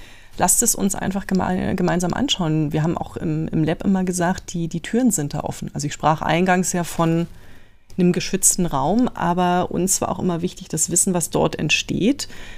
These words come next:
das zu teilen. Deswegen, deswegen haben wir auch gesagt, wir geben da die, die Ergebnisse zwischendurch einfach, äh,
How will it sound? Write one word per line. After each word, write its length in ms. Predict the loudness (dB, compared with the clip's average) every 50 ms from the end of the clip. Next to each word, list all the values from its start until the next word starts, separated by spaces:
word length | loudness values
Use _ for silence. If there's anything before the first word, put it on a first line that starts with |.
| -16 -12 -4
das 220 | 0 2 2 2 2
zu 100 | 2 0
teilen. 460 | 2 2 2 2 4 2 0 0 0
Deswegen, 420 | 0 0 0 0 0 0 0 0
deswegen 320 | 0 0 0 0 0 0 2
haben 140 | 2 2
wir 100 | 2 2
auch 120 | 0 -2 -4
gesagt, 340 | -4 -2 0 -2 -2 -2 -4
wir 80 | -2
geben 320 | 0 0 0 2 0 0 0
da 160 | 0 0 0
die, 400 | 0 0 0 0 0 0 0 0
die 140 | -2 -2 -2
Ergebnisse 600 | -2 -2 -2 -2 0 2 0 0 2 0 0 -2
zwischendurch 800 | -2 -2 0 2 2 2 4 4 4 4 2 2 0 -2 -4
einfach, 480 | -2 -2 -2 -2 0 0 0 0 0 -2
äh, 180 | -4 -2 -4